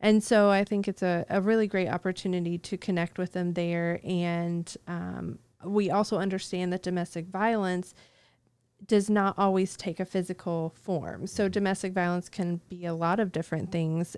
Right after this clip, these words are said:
Speaker 1: in a relationship. And sometimes the stress that victims are experiencing at home can contribute to chronic health conditions. Research shows that one of the most common reasons people come to an E R when they're experiencing domestic violence is more of the chronic issue, the migraine, the low belly pain,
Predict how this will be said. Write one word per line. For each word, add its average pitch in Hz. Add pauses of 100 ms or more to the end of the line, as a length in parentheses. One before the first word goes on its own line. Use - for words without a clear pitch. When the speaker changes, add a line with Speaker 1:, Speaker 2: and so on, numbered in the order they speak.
Speaker 1:
in 190
a 185
relationship. 170 (340)
And 196
sometimes 208
the 170
stress 185
that 175
victims 185
are 175
experiencing 175
at 165
home 180
can 196
contribute 190
to -
chronic 170
health 185
conditions. - (400)
Research 220
shows 185
that 185
one 185
of 180
the 175
most 170
common 175
reasons 175
people 160
come 190
to 233
an 185
E 175
R 165
when 170
they're 165
experiencing 190
domestic 170
violence 165
is -
more 247
of 269
the 214
chronic 165
issue, 165
the 180
migraine, 190
the 180
low 190
belly 185
pain, 170